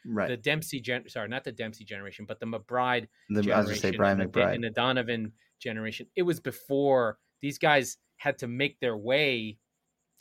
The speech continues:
Speaker 2: alone, right? They were like,
Speaker 1: Mm-hmm.
Speaker 2: "I'm a weird kid who likes soccer. I really wanna be good.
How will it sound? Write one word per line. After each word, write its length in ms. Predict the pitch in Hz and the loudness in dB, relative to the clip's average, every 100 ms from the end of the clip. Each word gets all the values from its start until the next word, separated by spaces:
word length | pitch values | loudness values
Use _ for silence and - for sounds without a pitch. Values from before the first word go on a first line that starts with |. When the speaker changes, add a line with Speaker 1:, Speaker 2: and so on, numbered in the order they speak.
| - | -12
Speaker 2:
alone, 500 | 107 131 190 110 82 | -2 0 2 -2 -8
right? 280 | 82 113 123 | -10 -8 -4
They 80 | |
were 100 | 123 | -2
like, 160 | 120 113 | -2 -2
Speaker 1:
Mm-hmm. 220 | 104 98 90 | 0 -2 -4
Speaker 2:
"I'm 160 | 120 139 | -6 -4
a 80 | 143 | -4
weird 320 | 139 143 - | -2 -4 -4
kid 180 | 139 117 | -6 -4
who 100 | 120 | -4
likes 240 | 120 110 | -4 -4
soccer. 260 | 131 127 - | -6 -6 -6
I 60 | 123 | -10
really 380 | 107 120 135 127 | -8 -4 -2 -2
wanna 300 | 117 113 104 | -6 -8 -8
be 160 | 104 | -12
good. 260 | 101 107 | -12 -12